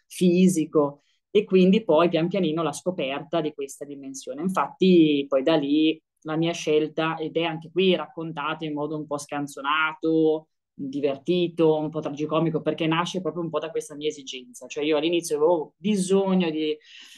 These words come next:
eh, sdrammatizzare un po' le fatiche che vivevo un po' io nel interfacciarmi con questa relazione, con questa genitorialità per me, eh, complessa,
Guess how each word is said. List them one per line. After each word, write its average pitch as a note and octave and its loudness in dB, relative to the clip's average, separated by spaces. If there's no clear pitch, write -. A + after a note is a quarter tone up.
eh, D#3 -4
sdrammatizzare F#3 0
un E3 -8
po' F3 -4
le D3 -6
fatiche E3+ -8
che D#3 -2
vivevo D3 0
un C3+ -6
po' C#3+ 0
io C3 -8
nel C3 -6
interfacciarmi D3+ 0
con C#3 -8
questa D3 -6
relazione, D3 -4
con C#3+ -8
questa C#3 -18
genitorialità D3 -4
per C#3 -12
me, D3+ -2
eh, C3 -18
complessa, D3 -2